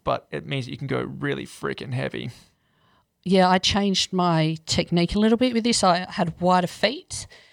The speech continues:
Speaker 2: and, uh, 'cause it was above my knee, I was just able to really hitch it up a lot.
Speaker 1: Yeah.
Speaker 2: Um,
Speaker 1: Three hundred,
Speaker 2: this is not how
Speaker 1: three ten.
Speaker 2: I would normally do
Speaker 1: Yeah.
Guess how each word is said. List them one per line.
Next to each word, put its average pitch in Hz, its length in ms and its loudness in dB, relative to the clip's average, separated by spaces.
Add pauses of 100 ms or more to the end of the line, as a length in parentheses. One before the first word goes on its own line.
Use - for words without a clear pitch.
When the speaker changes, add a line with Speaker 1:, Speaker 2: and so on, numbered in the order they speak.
(320)
Speaker 2:
and, 185 280 0
uh, 175 180 2
'cause 262 200 0
it 233 60 4
was 196 100 0
above 185 340 0
my 262 140 2
knee, 277 340 -2
I 226 120 -2
was 214 160 -4
just - 200 -2
able 185 200 0
to - 160 -10
really 175 380 0 (500)
hitch - 360 -4
it 160 80 -4
up - 160 -4
a 269 60 -4
lot. 330 400 -4
Speaker 1:
Yeah. 120 240 -2 (1000)
Speaker 2:
Um, - 120 -2
Speaker 1:
Three - 60 2
hundred, 120 240 0
Speaker 2:
this - 140 -2
is 190 80 -12
not - 160 2
how - 120 0
Speaker 1:
three 196 60 4
ten. 190 100 2
Speaker 2:
I - 40 2
would 170 160 -4
normally 165 260 -4
do 160 340 -6 (320)
Speaker 1:
Yeah. 135 220 -2